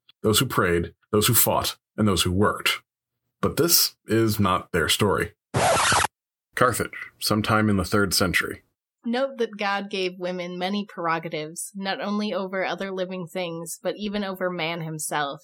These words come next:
Speaker 2: and this by nature, by grace, and by glory. In a world of nature, she excelled man by her origin, for a man he made of the vile earth,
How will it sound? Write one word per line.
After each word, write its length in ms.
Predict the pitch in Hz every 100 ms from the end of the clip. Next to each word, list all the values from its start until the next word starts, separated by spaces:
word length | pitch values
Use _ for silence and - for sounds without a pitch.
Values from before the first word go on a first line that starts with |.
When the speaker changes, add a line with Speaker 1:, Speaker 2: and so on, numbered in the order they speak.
| -
Speaker 2:
and 200 | 185 175
this 260 | 190 214 -
by 160 | 170
nature, 560 | 165 165 165 185 180 180
by 140 | 175 165
grace, 400 | - 175 170 -
and 180 | 170
by 120 | 165 156
glory. 600 | 160 160 151 143 143 - _ _ _ _ _ -
In 80 | 202
a 80 |
world 300 | 190 208 226
of 100 | 226
nature, 560 | 185 180 180 202 185 180
she 240 | 180 196
excelled 500 | 160 - - 185 185
man 300 | 185 165 170
by 180 | 170 160
her 160 | 160 156
origin, 600 | 156 170 165 156 151 175 _
for 200 | 208 180
a 80 | 185
man 300 | 185 190 196
he 140 | 202
made 300 | 190 170 180
of 100 | 175
the 100 | 165 165
vile 340 | 165 160 156 151
earth, 280 | 160 151